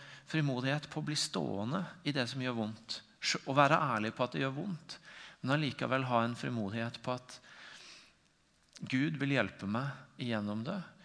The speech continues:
Gud vil hjelpe meg til å stå igjennom det. Og det siste er, han bekjenner, vær i en mottakerposisjon der,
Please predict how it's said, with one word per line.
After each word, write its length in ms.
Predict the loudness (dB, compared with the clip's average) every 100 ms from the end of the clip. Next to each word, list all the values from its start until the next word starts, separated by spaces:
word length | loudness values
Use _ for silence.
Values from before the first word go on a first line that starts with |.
| -14 -4
Gud 180 | -2 0
vil 140 | 0
hjelpe 300 | 0 -2 -4
meg 160 | -4 -4
til 100 | -6
å 40 |
stå 240 | -6 -4 -2
igjennom 360 | -2 -2 -4 -6
det. 100 | -10 -16 _ -20 -20 -20 -20 -20 -20 _ _ _ _ _ -2
Og 120 | 2
det 80 | 4
siste 360 | 4 2 4 4
er, 240 | 6 2 -2 -10 -20 -20 -4
han 120 | -2
bekjenner, 580 | 0 2 2 4 2 0 -6 -18 -20 -20 _ -16 -2
vær 280 | 4 6 6
i 80 | 4
en 120 | 0
mottakerposisjon 1120 | -2 -4 -2 -2 -2 -4 -4 -4 -4 -4 -2
der, 200 | -2 -4